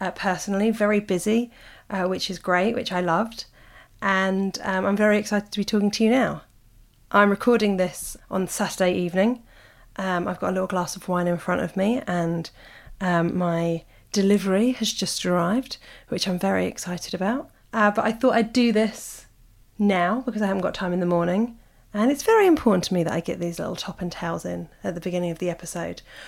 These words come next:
mainly to do the stories, uh, that people send in, but also to thank the people that have got in touch from the previous week's episode, or anyone that ever gets in touch, really. I was, um, I wasn't surprised by how many of you got in touch after Jen Brister's episode last week.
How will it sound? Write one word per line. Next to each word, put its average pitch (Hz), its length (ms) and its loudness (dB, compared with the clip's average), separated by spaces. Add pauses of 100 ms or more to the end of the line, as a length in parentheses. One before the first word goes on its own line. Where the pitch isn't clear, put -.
(280)
mainly 277 580 8
to 185 400 -2
do 185 220 0
the 170 80 -6
stories, 208 720 4 (400)
uh, 190 160 0
that - 100 -6
people 190 220 -6
send 190 200 2
in, 180 120 2
but 202 80 -2
also 226 320 2
to 208 160 -8
thank 214 280 2
the - 60 -20
people 196 220 -4
that 180 60 0
have 170 100 -2
got 185 140 -2
in 185 100 -2
touch - 400 -6 (320)
from 226 160 2
the 220 80 4
previous 233 380 4
week's 226 180 0
episode, 214 400 2
or 330 180 6
anyone 320 380 6
that - 120 2
ever 220 220 2
gets - 260 -2
in 175 120 -4
touch, - 280 -6
really. 170 380 -4 (480)
I 214 100 6
was, 226 320 4
um, 208 340 4 (120)
I 233 80 2
wasn't 240 260 4
surprised 190 440 2
by 180 60 2
how 175 120 -4
many 175 180 2
of 170 80 0
you 170 80 2
got 170 160 0
in 175 100 0
touch - 340 -4
after 175 200 -4
Jen 170 200 0
Brister's 170 340 -4
episode 170 380 -4
last 170 240 -4
week. 170 280 -6